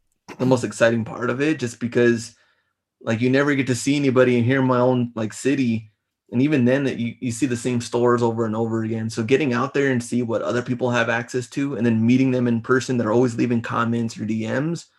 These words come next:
Like, that's what we like the most. And then we get to, like, do little meetups and things like that.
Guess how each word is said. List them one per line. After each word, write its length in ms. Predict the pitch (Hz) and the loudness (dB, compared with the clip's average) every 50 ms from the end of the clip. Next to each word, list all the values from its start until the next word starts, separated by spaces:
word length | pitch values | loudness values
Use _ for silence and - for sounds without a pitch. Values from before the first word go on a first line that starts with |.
| _ _ _ _ _ - | _ _ _ _ _ -8
Like, 120 | 110 107 | -4 0
that's 180 | 120 139 160 160 | 2 2 2 0
what 80 | 170 151 | 0 2
we 120 | 139 123 | 2 2
like 220 | 120 113 110 104 - | 4 2 0 -2 -4
the 60 | - | -8
most. 420 | 101 98 98 98 101 92 - - - | -8 -6 -6 -6 -6 -8 -10 -10 -10
And 80 | 113 | -8
then 80 | 113 113 | -4 -4
we 80 | 120 | -2
get 160 | 113 117 113 113 | -2 -2 -4 -4
to, 80 | 113 110 | -4 -4
like, 240 | 110 110 101 - _ 120 | -4 -4 -6 -8 _ -6
do 160 | 120 131 123 | 0 0 2
little 200 | 117 110 107 104 104 | 2 2 0 0 -2
meetups 580 | 110 110 117 120 110 110 117 113 113 - - | -2 -2 0 0 0 0 0 -2 -4 -6 -12
and 100 | 110 107 | -12 -8
things 240 | - 117 104 104 - | -8 -8 -8 -8 -10
like 180 | 104 - - - | -14 -16 -10 -8
that. 300 | - - - 139 - | -6 -4 -4 -6 -8